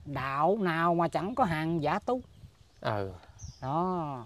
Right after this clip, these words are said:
Speaker 2: Đạo nào mà chẳng có hàng giả tu hả?
Speaker 1: Ờ, có nghĩa là bây giờ theo luật nhân quả, ai ăn nấy no,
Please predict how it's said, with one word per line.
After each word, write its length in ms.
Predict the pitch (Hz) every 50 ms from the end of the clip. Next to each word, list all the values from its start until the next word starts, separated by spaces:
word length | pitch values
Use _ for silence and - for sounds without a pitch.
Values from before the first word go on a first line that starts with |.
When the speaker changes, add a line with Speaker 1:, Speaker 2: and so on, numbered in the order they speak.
| - -
Speaker 2:
Đạo 300 | - 120 113 117 123 131
nào 240 | 123 120 117 113 113
mà 120 | 110 107
chẳng 200 | - - 107 127
có 100 | 147 170
hàng 220 | 156 131 113 110 104
giả 200 | 110 107 123 156
tu 220 | 170 147 131 120
hả? 160 | 113 117 120 120 -
Speaker 1:
Ờ, 220 | 208 202 175 147 - - - -
có 120 | - 269
nghĩa 260 | 277 269 220 208 247
là 260 | 254 247 220 196 170 160 - - - - -
bây 140 | - 196 214
giờ 220 | 190 196 185 170 156
theo 100 | 170 220
luật 140 | 214 180 170
nhân 220 | 190 202 202 185
quả, 200 | 160 151 175 202 - - -
ai 240 | - 180 185 190 180
ăn 200 | 202 185 185 190
nấy 80 | 208 220
no, 160 | 214 208